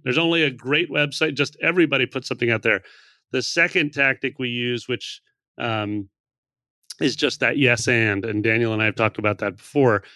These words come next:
which is you say back an idea you heard before and you say, you take ten percent of that idea and you're like,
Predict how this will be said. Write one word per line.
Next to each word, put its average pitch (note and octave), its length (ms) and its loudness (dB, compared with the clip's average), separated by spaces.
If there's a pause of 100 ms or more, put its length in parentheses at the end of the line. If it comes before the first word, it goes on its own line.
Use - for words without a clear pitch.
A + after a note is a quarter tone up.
(140)
which C3 180 -4
is A2+ 160 -6
you B2+ 80 -2
say D#3+ 400 2
back C#3 400 -2
an B2+ 80 -2
idea A2+ 360 0
you A2+ 200 0
heard A#2+ 400 0 (160)
before E3+ 640 0 (300)
and C3 100 0
you B2+ 80 2
say, A#2 480 0 (140)
you C3 100 0
take C#3 240 0
ten D3+ 260 4
percent C#3 400 -2
of A2+ 120 -4
that A2+ 160 0
idea A2 260 -2
and A2 100 -2
you're A2 100 -4
like, A2 260 -2